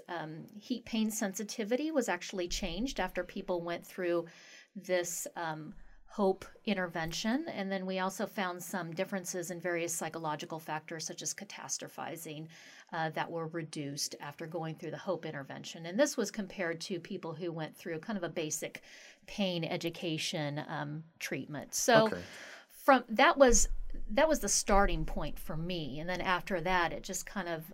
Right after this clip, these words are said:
Speaker 1: um, burgeoned into different other studies, looking at various mechanisms that may underlie resilient processes in chronic pain to now developing more treatment approaches that, uh, foster a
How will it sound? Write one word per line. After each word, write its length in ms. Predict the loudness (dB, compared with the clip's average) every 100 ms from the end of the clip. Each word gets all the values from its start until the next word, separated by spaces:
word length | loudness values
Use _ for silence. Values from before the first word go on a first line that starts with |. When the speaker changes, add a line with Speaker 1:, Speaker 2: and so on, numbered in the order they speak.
| -8
Speaker 1:
um, 400 | -6 -6 -8 -12
burgeoned 540 | 0 2 4 2 -2
into 220 | -6 -4 -2
different 380 | -2 0 -2 -2
other 260 | -4 -2
studies, 580 | -2 0 0 0 -2 -2
looking 300 | -2 -2 -4
at 100 | -4
various 380 | -4 -2 -4 0
mechanisms 840 | 0 2 2 4 4 4 2 0
that 160 | 0 -2
may 180 | -2 -4
underlie 720 | -4 -2 2 4 6 6 4 -2 -14 -20 -8 0
resilient 520 | 2 2 2 2 0 -4
processes 800 | -4 -2 -2 -2 -4 -2 -2 -2
in 120 | -4
chronic 460 | -4 -4 -2 -4
pain 460 | -6 -4 0 0 -2 -6 -16 -20 -20 -4
to 140 | 0
now 280 | 4 6 6
developing 800 | 4 2 4 4 2 -2 -4 -6
more 360 | -4 -2 0 -2
treatment 500 | -4 -4 -4 -4 -6
approaches 800 | -6 -4 -4 -4 -4 -4 -4 -6 -16 -20 -16 -12 -4
that, 420 | 0 4 2 0 -6 -6
uh, 300 | -6 -4 -6 -8 -16 -4
foster 640 | 2 4 4 0 -2 -4 -6 _
a 40 | -10